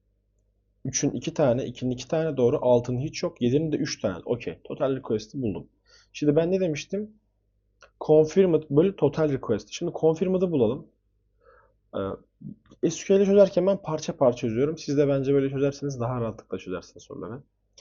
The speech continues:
Bu arada left join niye yaptım? Sol tarafı komple getirdim. Null olanlar, e, e, işte, e, eşleşmeyenlerden null olanları da getir dedim.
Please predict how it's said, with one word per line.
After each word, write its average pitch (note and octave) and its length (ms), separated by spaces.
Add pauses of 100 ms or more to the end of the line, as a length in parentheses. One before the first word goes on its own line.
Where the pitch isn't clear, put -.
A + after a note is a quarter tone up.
(180)
Bu C#3 100
arada D#3 160
left D#3 180
join E3 220
niye F3 120
yaptım? D#3 360
Sol D3+ 240
tarafı C3 260
komple C#3 340
getirdim. B2+ 520
Null A#2 60
olanlar, G#2+ 580
e, G2+ 200 (600)
e, G2+ 120
işte, - 300 (100)
e, G2+ 120 (180)
eşleşmeyenlerden C3+ 840 (480)
null A#2+ 160
olanları C#3 480
da B2 60
getir - 460
dedim. G#2+ 280